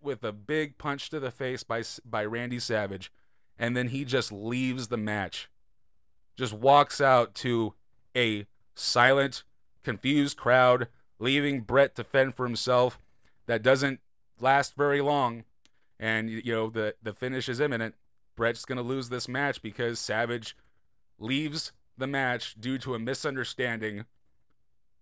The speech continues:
over all this family drama. So, of course, Bret's gonna want some answers the next day, you know.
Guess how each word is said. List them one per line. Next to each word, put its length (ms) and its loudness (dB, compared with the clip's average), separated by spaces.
over 260 2
all 140 6
this 180 -2
family 340 -4
drama. 440 -4
So, 460 8
of 120 -8
course, 460 4
Bret's 260 4
gonna 180 0
want 180 2
some 140 -4
answers 340 -2
the 100 -2
next 300 -2
day, 320 0
you 80 -6
know. 320 0